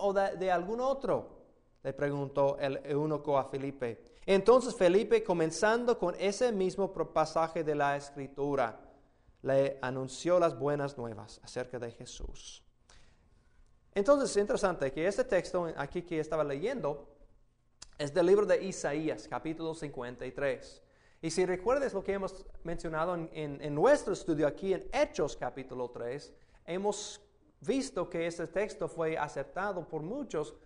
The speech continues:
como mesiánico, ah, algo que habla del, del Mesías. Y eso es otro ejemplo de que Dios puso en contacto uno buscando.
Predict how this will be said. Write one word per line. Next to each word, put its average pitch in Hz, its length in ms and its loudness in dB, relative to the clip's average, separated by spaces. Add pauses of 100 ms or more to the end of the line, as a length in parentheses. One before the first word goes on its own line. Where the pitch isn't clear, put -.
(320)
como 160 260 -4
mesiánico, 151 800 -2 (220)
ah, 120 260 -8
algo 156 260 -6
que 139 320 0
habla 165 460 2
del, 135 320 -2
del 139 200 -2
Mesías. 143 840 -6 (960)
Y 160 140 2
eso 170 160 2
es 165 60 -2
otro 165 200 -2
ejemplo 147 460 -2
de 131 180 -6
que 127 500 -8
Dios 190 600 2 (580)
puso 185 420 2
en 147 60 0
contacto 139 560 0
uno 175 300 -2
buscando. 131 960 -6